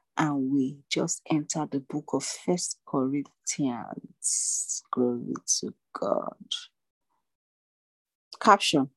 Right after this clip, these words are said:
Paul's greeting. From Paul, divinely appointed, according to the plan of God, to be an apostle of the anointed one, Jesus.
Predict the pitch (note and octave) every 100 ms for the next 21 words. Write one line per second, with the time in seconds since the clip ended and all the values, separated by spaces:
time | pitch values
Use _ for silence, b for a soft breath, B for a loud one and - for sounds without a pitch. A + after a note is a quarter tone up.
0 | - F3 D#3+ D#3 - C3 - C#3 - _
1 | _ _ _ _ _ _ _ b b b
2 | b B B B - G3+ F#3+ F3+ A#3 G#3
3 | F3 - _ - D3 E3 E3+ E3+ C#3+ -
4 | E3 E3 - C#3 - - _ _ _ _
5 | _ - - F3 F3 E3 C#3+ - D#3+ D#3
6 | C#3 - D3 C#3 C#3 - _ _ _ _
7 | _ _ - C#3+ G3+ F3+ D3 - E3+ E3+
8 | - D3 C#3+ C#3+ D#3 C#3+ E3 D3 C#3+ C#3
9 | - D3+ C#3+ C#3 - -